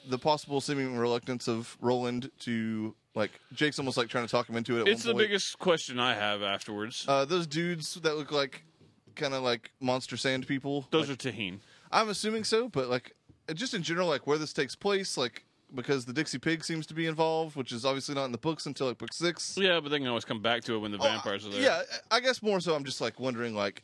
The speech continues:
Speaker 1: exactly what will this, this movie cover and what time periods, and, like,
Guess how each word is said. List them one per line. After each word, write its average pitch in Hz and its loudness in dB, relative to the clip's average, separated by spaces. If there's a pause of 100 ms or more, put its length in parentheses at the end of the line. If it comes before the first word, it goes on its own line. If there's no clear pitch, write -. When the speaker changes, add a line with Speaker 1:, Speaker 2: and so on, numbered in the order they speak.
Speaker 1:
exactly 196 0
what 185 2
will 165 -6
this, 143 -4
this 135 -4
movie 120 -2
cover 170 2
and 123 0
what - -4
time 147 0
periods, 147 -4 (720)
and, 120 0
like, 107 -2